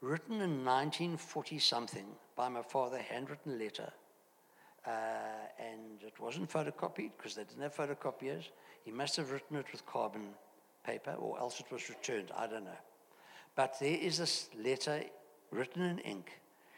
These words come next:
written to an aunt of his in England. And my father was s-, sort of disinherited from the family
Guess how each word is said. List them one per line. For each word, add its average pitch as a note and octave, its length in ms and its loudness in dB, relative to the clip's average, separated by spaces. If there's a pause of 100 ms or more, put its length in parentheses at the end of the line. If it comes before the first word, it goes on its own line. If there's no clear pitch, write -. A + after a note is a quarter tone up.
(200)
written F3+ 400 0
to - 160 0
an F3+ 120 2
aunt D#3 360 4
of D3+ 100 -2
his A2 440 -4 (500)
in A#2+ 140 -2
England. F#2 580 -4 (1040)
And C3+ 180 2
my D3 120 10
father B3+ 340 6
was F3+ 420 6 (240)
s-, - 200 0
sort E3+ 240 4
of C3+ 80 -2
disinherited D#3 720 6
from C3+ 180 4
the A#2 80 2
family A2+ 460 0